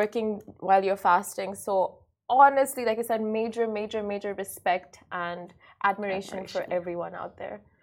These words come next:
Speaker 1: So our next story, self-driving cars to hit Jumeirah Dubai roads by the end of twenty twenty-three. Now, Dubai's Roads and Transport Authority, R T A, and Cruise, a self-driving technology company, are joining forces to pave the way for self-driving ride-hail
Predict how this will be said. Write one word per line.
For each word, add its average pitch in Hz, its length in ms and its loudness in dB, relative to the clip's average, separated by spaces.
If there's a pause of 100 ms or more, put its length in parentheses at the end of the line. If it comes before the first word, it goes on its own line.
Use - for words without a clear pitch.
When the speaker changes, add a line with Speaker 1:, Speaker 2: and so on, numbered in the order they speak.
(360)
Speaker 1:
So - 140 -12
our 220 60 -4
next 247 360 0
story, 269 340 4
self-driving 254 880 -4
cars 202 420 0
to 247 100 -10
hit 240 220 -10
Jumeirah 214 440 -4
Dubai 180 280 0
roads 185 260 -10
by 202 140 -6
the 208 160 -10
end 185 140 -10
of 190 120 -18
twenty 196 160 -10
twenty-three. 190 640 -12 (340)
Now, 208 120 0
Dubai's 214 380 2 (100)
Roads 220 220 0
and 214 180 -4
Transport 202 300 -4
Authority, 196 320 -4
R 180 220 2
T - 20 -12 (160)
A, 190 120 -4
and 180 220 -6 (300)
Cruise, 302 340 -2
a 233 80 -4
self-driving 208 600 -2
technology 190 500 -8 (100)
company, 277 300 -6
are 254 200 -2 (160)
joining 208 240 -4 (100)
forces 202 340 -6
to 262 100 -10
pave 208 280 -4
the 226 100 -6
way 190 180 -6
for 208 160 -8 (140)
self-driving 190 480 -2 (100)
ride-hail 185 400 -4